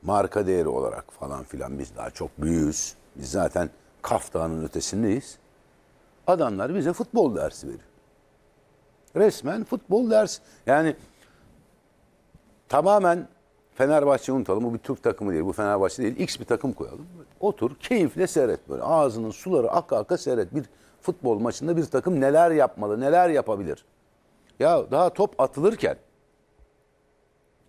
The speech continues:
sağ taraftan sol tarafa top atılıyor. Atıyorum, sonra topu atıyorlar. Top daha sonra gelmeden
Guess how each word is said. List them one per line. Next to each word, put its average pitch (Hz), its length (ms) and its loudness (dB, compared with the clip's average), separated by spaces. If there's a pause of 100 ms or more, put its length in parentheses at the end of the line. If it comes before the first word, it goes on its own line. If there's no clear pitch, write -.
sağ 151 260 0
taraftan 95 400 -2
sol 135 280 -4
tarafa 85 400 -4 (160)
top 131 220 -2
atılıyor. 78 280 -4
Atıyorum, 95 260 -4
sonra 104 360 0
topu 101 340 -6
atıyorlar. 92 440 -6 (800)
Top - 300 -4
daha 175 140 0
sonra 165 300 2
gelmeden 151 520 0